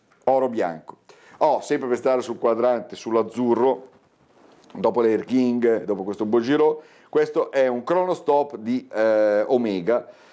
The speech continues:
Chronostop è, cosa vuol dire? Che è un crono sul minuto, è stato fatto per, eh, le Olimpiadi, anche questo del millenovecentosettantasei, ancora il suo bollino, vedete, del pentathlon, per il pentathlon Omega.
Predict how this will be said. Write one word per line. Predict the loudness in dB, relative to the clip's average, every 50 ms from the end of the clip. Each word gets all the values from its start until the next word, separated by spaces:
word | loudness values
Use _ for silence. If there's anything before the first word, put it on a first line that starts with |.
| -20 _ _
Chronostop | _ -2 0 0 -2 0 2 2 2 2 0 0 0
è, | 2 2 2 0 0 2 2 2 2 0 -2 -6
cosa | -2 0 0
vuol | 2 2
dire? | 2 0 0 0
Che | 0 0 0
è |
un | 0 0 -2 -2
crono | -2 2 2 2 2 2 0 -2 -4 -4
sul | -4 -4 -6 -6 -4
minuto, | -2 -2 -2 -4 -4 -6 -10 -2 0 0 0 0 -2 -10 -20 -20 -20 -20 _
è | -4 -4 -4
stato | -2 -2 -2 -2
fatto | -2 0 0 -2 -2 0 -2 -2 -2
per, | 0 0 2 2 2 2
eh, | 2 2 2 2 2
le | 2 2
Olimpiadi, | 2 2 0 -4 -4 -2 0 2 2 2
anche | 0 -2 -6 -6
questo | -2 0 0 0 0 -2 -4
del | -4 -2
millenovecentosettantasei, | -2 0 -2 -2 -2 0 -2 -2 0 0 -2 -2 -2 0 -2 -2 -2 -2 -10 -20 -20 -20 _ _ 0 2 2 2 0 -4 -10 -6 -4 -4 -4 -4 -6 -4 -2 0 0 0
ancora | 0 -4 -2 -2 -2 0 0
il | -2 -4
suo | -4 -2 -2 0
bollino, | 2 0 0 0 0 -4 -4 -2 -2 0
vedete, | 0 2 2 2 0 2 2
del | 0 0 0
pentathlon, | -2 -2 0 0 0 0 -2 -4 -6 -4 -2 -2 -2 -2 -2 -6 -8 -8
per | -2 -2 -2
il | -2 -2 -6
pentathlon | -2 -2 -2 -2 -2 -6 -10 -10 -10 -10 -6 -6
Omega. | -4 -2 -2 0 0 0 2 0 -2 -2 -4